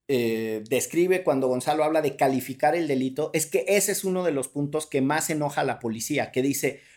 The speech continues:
"Nosotros les entregamos un expediente armado que en realidad hablaba de menores de edad y de una red, y estos cabrones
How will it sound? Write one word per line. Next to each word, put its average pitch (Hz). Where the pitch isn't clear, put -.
"Nosotros 196
les 196
entregamos 156
un 175
expediente 156
armado 139
que 135
en 120
realidad 120
hablaba 123
de 135
menores 156
de 147
edad 127
y 131
de 139
una 170
red, 123
y 151
estos 185
cabrones 180